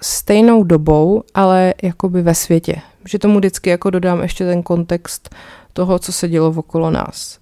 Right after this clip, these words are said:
A to právě bude na tom Hero Hero. Doufám, že jsem to vysvětlila srozumitelně. Když tak mi napište a zeptejte se, já to ještě budu cpát na Instagram a tak.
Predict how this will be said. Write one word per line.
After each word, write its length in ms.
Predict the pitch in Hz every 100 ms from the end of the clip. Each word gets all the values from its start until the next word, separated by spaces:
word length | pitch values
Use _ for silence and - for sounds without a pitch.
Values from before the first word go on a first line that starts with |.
| -
A 60 |
to 160 | - 175
právě 300 | 185 165 165
bude 200 | 165 160
na 80 | 160
tom 180 | 165
Hero 260 | 170 165 160
Hero. 200 | 160 - -
Doufám, 220 | 180 214
že 80 | 208
jsem 160 | -
to 60 | 226
vysvětlila 440 | 208 - 214 226 -
srozumitelně. 1040 | - 175 175 160 156 147 156 156 156 180 - - - -
Když 180 | - -
tak 280 | 196 185 -
mi 180 | 180
napište 680 | 160 151 190 - - 190 180
a 120 | 175 165
zeptejte 380 | 165 208 208
se, 120 | 202 180
já 80 |
to 80 | 170
ještě 240 | 165 - 170
budu 160 | 170
cpát 280 | 170 - 170
na 80 | -
Instagram 520 | 185 180 175 170 160
a 20 | -
tak. 280 | 185 190